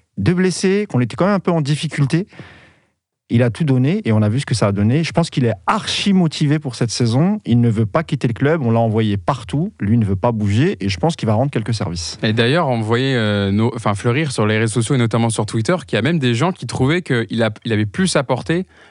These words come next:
Speaker 2: Bon, évidemment que depuis le début de saison, depuis le début de saison de d'Edinson Cavani, au poste de numéro neuf, parce qu'il avait, on va dire, joué avec les partenaires. Il n'était pas resté, euh,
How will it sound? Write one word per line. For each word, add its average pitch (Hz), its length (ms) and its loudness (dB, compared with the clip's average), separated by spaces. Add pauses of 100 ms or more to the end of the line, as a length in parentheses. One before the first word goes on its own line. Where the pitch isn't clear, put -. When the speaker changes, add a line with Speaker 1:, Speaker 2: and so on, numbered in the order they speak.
Speaker 2:
Bon, 107 100 0
évidemment 123 280 2
que 147 100 0
depuis 135 240 -4
le 139 40 -2
début 143 160 2
de 139 40 0
saison, 143 260 0
depuis 120 300 -2
le 104 240 0
début 113 160 0
de 113 60 -6
saison 117 260 0
de 104 160 2
d'Edinson 107 500 2
Cavani, 117 400 0 (320)
au 113 100 0
poste 135 200 0
de 127 60 0
numéro 127 220 2
neuf, 202 140 -2
parce 120 160 -2
qu'il 117 220 -2
avait, 117 240 2
on 120 80 0
va 113 100 0
dire, 113 200 0
joué 120 260 2
avec 117 160 0
les 117 80 0
partenaires. 135 540 0 (260)
Il 120 60 -2
n'était 120 160 0
pas 139 160 0
resté, 139 420 -2
euh, 117 160 2